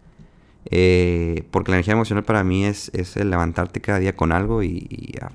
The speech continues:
a, a, ahora sí que a chingarle y sin un,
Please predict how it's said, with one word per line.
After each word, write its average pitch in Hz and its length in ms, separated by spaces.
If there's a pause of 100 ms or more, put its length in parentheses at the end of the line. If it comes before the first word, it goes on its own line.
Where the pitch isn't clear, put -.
a, - 200 (760)
a, 78 440 (380)
ahora 90 120
sí 92 100
que 101 100
a - 20
chingarle 101 540 (240)
y 92 460
sin 101 220
un, 107 120